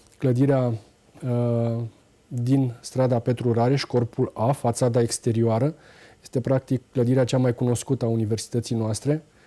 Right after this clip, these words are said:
cea mai veche, dar, cum spuneam, o clădire de tradiție și care, evident, necesita o lucrare de anvergură, de reamenajare exterioară. În mod constant, în ultimii ani,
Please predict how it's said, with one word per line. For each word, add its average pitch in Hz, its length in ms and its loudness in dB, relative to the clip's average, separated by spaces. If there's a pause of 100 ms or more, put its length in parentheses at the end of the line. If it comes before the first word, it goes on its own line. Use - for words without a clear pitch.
cea - 160 -2
mai 127 200 4
veche, 117 420 0 (640)
dar, 123 180 0
cum 123 120 -2
spuneam, 135 300 0
o 127 80 2
clădire 131 380 2
de 123 120 2
tradiție 123 520 0
și 135 160 -4
care, 135 240 2
evident, 123 460 2
necesita 120 760 -2 (1400)
o 127 60 2
lucrare 135 420 2
de 123 80 2
anvergură, 127 920 2
de 120 400 2
reamenajare 120 880 2
exterioară. 113 760 0 (1400)
În 143 140 0
mod 147 200 4
constant, 143 680 0 (160)
în 123 160 -2
ultimii 123 420 2
ani, 139 260 2